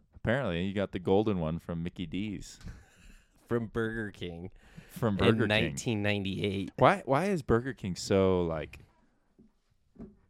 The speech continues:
Speaker 1: just shit on all the time? Why are they the bastard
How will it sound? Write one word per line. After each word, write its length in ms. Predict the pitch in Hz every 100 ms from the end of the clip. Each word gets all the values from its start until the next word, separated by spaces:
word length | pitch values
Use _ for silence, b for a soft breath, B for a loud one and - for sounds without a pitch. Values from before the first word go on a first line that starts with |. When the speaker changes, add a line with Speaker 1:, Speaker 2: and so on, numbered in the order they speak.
| _
Speaker 1:
just 220 | - 87
shit 300 | - - 95 82
on 180 | 78
all 140 | 76 76
the 100 | 76
time? 360 | - 76 76 - - b b b
Why 180 | 113 139
are 80 | 139
they 140 | 131
the 100 | 113
bastard 640 | 92 87 90 - 95 82